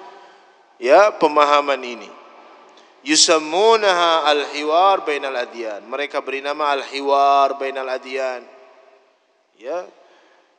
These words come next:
dialog antar agama. Bukan untuk mencari mana yang paling benar, tetapi dalam rangka membangun kesamaan.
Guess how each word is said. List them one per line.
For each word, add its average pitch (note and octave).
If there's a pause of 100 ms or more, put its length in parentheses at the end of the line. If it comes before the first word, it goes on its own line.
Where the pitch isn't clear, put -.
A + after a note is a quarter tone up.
dialog D3
antar C#3+
agama. C#3 (520)
Bukan A#3
untuk A3+ (640)
mencari A3
mana A3+
yang G#3 (320)
paling G3
benar, G#3+
tetapi A3
dalam F3+
rangka F3 (560)
membangun E3+ (400)
kesamaan. C#3